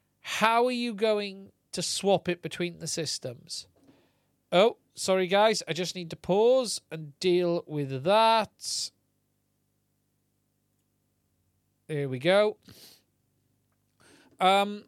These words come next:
how do you deal with having more than one system? It's an interesting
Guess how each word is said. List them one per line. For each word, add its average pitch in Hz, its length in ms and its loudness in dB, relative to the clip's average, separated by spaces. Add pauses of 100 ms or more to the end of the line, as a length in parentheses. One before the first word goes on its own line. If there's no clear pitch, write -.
(480)
how 269 640 0 (280)
do 214 420 -4
you 190 540 -6 (2000)
deal 185 560 0 (260)
with 160 380 2
having 156 460 -4
more 151 180 -6
than 143 140 -8
one 143 220 -10
system? - 460 -10 (2000)
It's - 180 -6
an 180 80 -8
interesting 196 840 -6